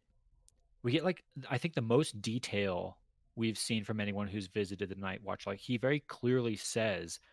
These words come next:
this is what he was given by the Night Watcher. And he says, whether we can take his word for it or not, what he asked for. He says he asked for capacity. What was it? Cap-,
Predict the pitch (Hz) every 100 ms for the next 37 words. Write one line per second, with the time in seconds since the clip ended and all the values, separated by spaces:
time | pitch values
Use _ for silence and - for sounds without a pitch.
0 | _ - 92 113 127 - 113 101 113 110
1 | 110 104 95 90 110 98 87 90 95 -
2 | _ _ _ _ _ _ - 110 107 107
3 | 98 101 107 101 92 87 - 95 98 123
4 | - - 156 143 101 98 101 - _ _
5 | _ _ _ _ 156 117 101 98 95 -
6 | 101 95 98 - 98 92 104 98 - _
7 | _ 120 131 107 104 123 - - - -
8 | - _ _ 120 - - 139 151 - 120
9 | - 123 135 - - 110 104 101 - -
10 | _ _ _ - 104 113 127 135 - 127
11 | 123 123 101 85 - 135